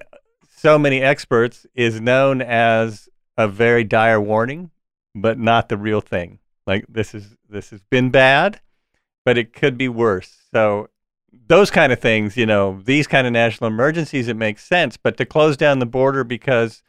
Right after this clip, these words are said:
you think, uh, basically it's about a race of people. That's all it's about, right? It's, it's about a race of people, uh, that you, for some reason,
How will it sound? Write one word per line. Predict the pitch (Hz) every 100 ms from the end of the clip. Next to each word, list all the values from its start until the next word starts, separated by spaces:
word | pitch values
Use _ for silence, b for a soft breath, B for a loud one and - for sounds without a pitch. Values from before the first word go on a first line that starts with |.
| _ _ _ _
you | 120 147 143
think, | - 131 127 120 - -
uh, | 117 107
basically | 104 120 135 - 135 117 107 107 -
it's | - 113
about | 120 120 117
a | 107
race | 107 117 120
of | 101 -
people. | - 123 - 85 - _ _ _
That's | 120 117
all | 123 107
it's | 95
about, | 101 98 95 87 92
right? | - 87 95 _
It's, | 101 - _
it's | 113 104
about | 104 113 107
a |
race | 101 113 127 -
of | -
people, | 139 127 117 95 92 _ _ _ _ _ _ _ _
uh, | 104 92 98
that | 101 101
you, | 107 110 110 113
for | - 104
some | - 123 120
reason, | 123 127 101 90 90